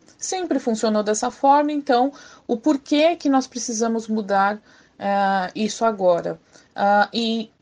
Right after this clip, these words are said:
essa falta justamente de incentivo interno, de preparar essas mulheres, de trazer situações onde elas possam ali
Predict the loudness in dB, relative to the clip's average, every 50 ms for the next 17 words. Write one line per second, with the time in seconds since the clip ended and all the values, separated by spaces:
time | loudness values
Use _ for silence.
0 | _ _ _ -2 -2 2 2 2 2 2 -2 0 2 4 6 4 4 2 _ -2
1 | 0 0 -2 -4 -4 -2 -2 -2 -2 -4 -4 -6 -8 -10 -10 -8 -6 -4 -2 -2
2 | -2 -4 -4 -4 -4 -4 -4 -6 -4 -2 2 2 2 2 0 -2 -4 -4 -6 -6
3 | -2 0 2 4 4 2 2 0 -4 -8 -10 -12 -14 -8 -6 -6 -4 0 2 2
4 | 4 6 6 4 4 4 0 -2 -4 -6 -8 -6 -8 -8 -6 -4 0 0 2 2
5 | 2 0 -2 -6 -10 -12 -12 -10 -4 -2 0 0 0 0 0 2 2 4 2 0
6 | -4 -16 -20 -20 -20 -20 -16 _ -4 -4 -4 -4 0 2 4 4 4 4 2 -4
7 | -4 -2 -2 0 0 -2 -2 -4 -6 -10 -12 -14 -16 _ _ _ _ _ -4 -2
8 | 0 4 4 6 6 6 4 2 -2 -6 _ 4 6 6 6 6 4 2 -2 0
9 | 0 0 -2 -2 -4 -4 -6 -8 -8 -12